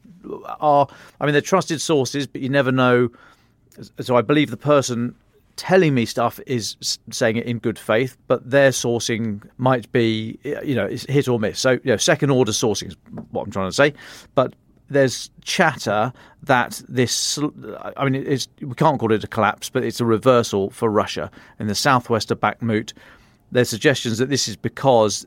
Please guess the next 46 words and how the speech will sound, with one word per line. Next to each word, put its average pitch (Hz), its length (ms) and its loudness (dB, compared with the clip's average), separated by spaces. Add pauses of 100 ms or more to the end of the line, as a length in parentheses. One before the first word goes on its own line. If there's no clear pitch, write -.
it's 131 220 -4
a, 135 140 -4
it's, 143 300 -6
that's 135 260 0
a 127 80 0
fault - 340 0
line. 98 280 -2
I 98 40 -4
mean, 107 140 -2
we've 117 160 0
been 120 80 -2
speaking 143 400 -2
for 117 100 -8
some 156 300 2
time 123 260 2
now 101 300 2 (380)
about 104 280 0
the 113 80 0
difficulties 101 720 -2
Wag-, 113 400 2
between 110 360 -2
Wagner 104 500 2 (380)
and 104 100 -2
the 104 60 -4
conventional 113 580 0
Russian 98 400 -2
forces. 101 640 -2 (360)
Well, 113 340 0 (340)
in 135 200 0
this 139 180 0
area 120 500 4
and 110 160 -2
in 110 120 -2
this 113 180 -4
bit 120 280 -2
of 107 160 -4
Bakhmut 117 400 -2
in 107 80 -4
particular, 107 480 -4
it 107 60 -4
sounds 123 300 2
as 101 80 -6
if - 200 -8
there's 113 140 -2
a 107 100 0
real 120 520 2